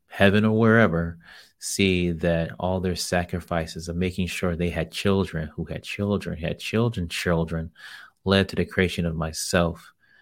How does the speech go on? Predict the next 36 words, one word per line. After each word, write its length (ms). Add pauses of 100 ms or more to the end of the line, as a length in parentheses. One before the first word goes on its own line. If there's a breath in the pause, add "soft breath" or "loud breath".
(180 soft breath)
and 100
then 80
on 240
to 100
my 240
children. 520 (720 soft breath)
So 200
this 320
is 120
a 40
process 500
of 100
me 240
honoring 500
them 400 (440 loud breath)
to 100
make 160
sure 200
I 80
keep 380
this 200
line 320
going 320
forward, 580 (680 loud breath)
and 200
I 80
make 220
sure 360 (220 loud breath)
the 60
next 280
line 240
does 240
better 580
than 160
my 220
line, 400